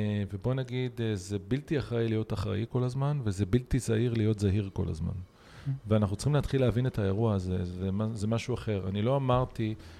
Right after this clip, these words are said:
Speaker 1: שלא עובדים קשה, אבל אנחנו חייבים להבין שקורה פה משהו מאוד, מאוד, מאוד גדול, ואתה לא יכול להסתכל על כל מובילי העולם החדש, שהם dropouts, והם באים לנאום, אגב, זה כל פעם מדהים אותי מחדש, שמזמינים אותם,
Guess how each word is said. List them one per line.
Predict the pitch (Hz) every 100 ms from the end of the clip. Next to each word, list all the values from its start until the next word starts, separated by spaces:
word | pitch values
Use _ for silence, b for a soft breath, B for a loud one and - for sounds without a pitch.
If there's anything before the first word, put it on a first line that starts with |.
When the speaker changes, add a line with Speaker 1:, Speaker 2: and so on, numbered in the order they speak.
| B
Speaker 1:
שלא | - 107
עובדים | 113 110 110
קשה, | - 98 - 95
אבל | 90
אנחנו | 95 98 -
חייבים | - 101 90 127
להבין | 147 117 101
שקורה | 120 - 107
פה | 117
משהו | 110 107 107
מאוד, | 107 120 131 117
מאוד, | 113 123 120 110
מאוד | 104 104 113
גדול, | - 104 98 92 90 90 - B B B B B
ואתה | 104 - 107
לא | 156
יכול | 180 170 147
להסתכל | - 120 135
על | 135
כל | 117 - 135
מובילי | 151 110 117
העולם | 123 113 120
החדש, | 117 107 101 127 110 101
שהם | 107 98
dropouts, | 104 135 - 101 98 - - - - b b b b
והם | 104 104 104
באים | 110 131 147
לנאום, | 123 120 143 135
אגב, | 107 107 104 98
זה | 101
כל | - 151
פעם | 196 165
מדהים | 113 98 123
אותי | 147 113
מחדש, | 101 - 98 123 110
שמזמינים | 104 101 92 98 104 147 180
אותם, | 165 113 101